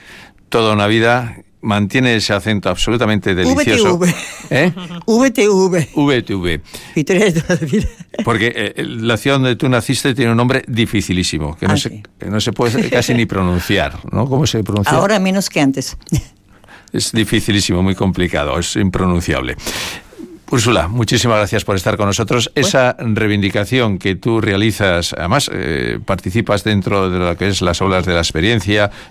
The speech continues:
Speaker 1: en la edición del periódico La Voz de la Experiencia, y en su último número,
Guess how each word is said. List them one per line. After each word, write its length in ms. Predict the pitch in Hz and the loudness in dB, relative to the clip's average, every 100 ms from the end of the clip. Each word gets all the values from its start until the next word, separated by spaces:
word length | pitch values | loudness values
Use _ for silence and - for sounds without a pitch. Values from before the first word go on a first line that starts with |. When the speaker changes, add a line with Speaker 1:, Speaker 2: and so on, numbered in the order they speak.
| - | -4
Speaker 1:
en 80 | 92 | 0
la 80 | |
edición 420 | 90 90 - 110 95 | 0 0 0 0 2
del 180 | 87 | 0
periódico 460 | 85 90 107 98 98 | -2 0 2 2 0
La 80 | 90 | 0
Voz 160 | 98 | 2
de 60 | 95 | 0
la 60 | 92 | 0
Experiencia, 600 | - 101 104 95 110 - - - - | 0 0 2 2 0 0 -6 -18 -4
y 140 | 107 | 0
en 100 | 101 | 0
su 100 | - | 0
último 300 | 107 110 104 | 0 2 2
número, 380 | 101 101 214 | 2 2 2